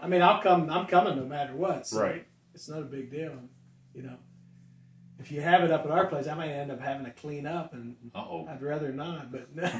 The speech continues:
Speaker 1: no, I'm
Speaker 2: Well, in
Speaker 1: just,
Speaker 2: that case.
Speaker 1: I'm just teasing.
Speaker 2: <laughs> No, but, uh, we're so thankful for you once again, watching, listening.
Speaker 1: Yes.
Speaker 2: And, uh,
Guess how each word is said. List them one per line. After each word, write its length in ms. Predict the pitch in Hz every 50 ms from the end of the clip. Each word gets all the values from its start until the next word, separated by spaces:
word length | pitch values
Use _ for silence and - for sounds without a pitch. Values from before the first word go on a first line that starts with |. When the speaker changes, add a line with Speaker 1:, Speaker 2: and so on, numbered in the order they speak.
| - - - - - - - -
Speaker 1:
no, 100 | - 151
I'm 260 | - - - - - -
Speaker 2:
Well, 120 | 110 113
in 60 | 113 117
Speaker 1:
just, 0 |
Speaker 2:
that 220 | 160 190 185 -
case. 400 | - - - - - - - -
Speaker 1:
I'm 120 | 165 143
just 340 | - - - 180 180 - -
teasing. 540 | - 147 143 147 143 170 - - - 143 - -
Speaker 2:
<laughs> 60 | - - - - _ _
No, 360 | - 120 120 107 95 90 87 85
but, 240 | 85 - - - 120
uh, 300 | 104 101 98 95 95 92 - _ _ _ _ _ _ _
we're 140 | - 139 139
so 160 | - 143 120
thankful 360 | 120 123 120 117 117 - 117 110
for 200 | 110 113 117 113
you 80 | 110 104
once 240 | 107 113 113 -
again, 360 | 104 92 98 101 104 104 104 95
watching, 520 | 98 104 107 - - 117 110 110 107 101
listening. 500 | 98 110 110 - - 117 113 117 120 117 _ _ -
Speaker 1:
Yes. 400 | 127 117 - - - - - - -
Speaker 2:
And, 260 | 101 98 98 98 95 92
uh, 320 | 92 90 90 87 87 87